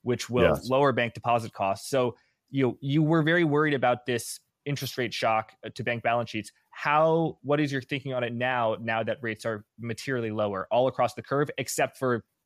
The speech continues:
Speaker 1: you know, the overnight rate?
Speaker 2: Well, when we started the adjustment process in two thousand twenty-one, you know, interest rates were very low. So even though the percentage change every quarter was quite dramatic,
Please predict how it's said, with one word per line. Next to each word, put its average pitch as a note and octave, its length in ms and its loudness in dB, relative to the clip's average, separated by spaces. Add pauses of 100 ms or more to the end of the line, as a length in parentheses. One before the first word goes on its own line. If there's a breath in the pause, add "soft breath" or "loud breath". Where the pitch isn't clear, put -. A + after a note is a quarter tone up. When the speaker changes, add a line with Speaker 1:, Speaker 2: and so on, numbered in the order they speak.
Speaker 1:
you B2 100 -6
know, G2+ 60 -4
the G#2+ 100 -2
overnight G2+ 300 -4
rate? F2 160 -10 (180)
Speaker 2:
Well, B2 140 0
when D3 240 2
we C3 140 6
started D3 460 0
the A#2 120 2
adjustment G#2 640 -2
process F2+ 580 -2
in F2 160 -8
two G2 220 -8
thousand E2+ 640 -2 (120)
twenty-one, E2 600 -4 (880)
you G2+ 80 -10
know, F2+ 160 -6
interest - 380 -8
rates G#2+ 240 2
were G#2 100 0
very F2+ 400 0
low. F2+ 320 0 (480)
So G2+ 460 -2
even D3 260 -6
though A#2+ 120 2
the G2+ 100 0
percentage G2 640 -4
change G#2+ 400 -2
every F2+ 220 -4
quarter F#2 400 -2
was D#2+ 340 -6
quite E2+ 300 -2 (120)
dramatic, F2 600 -2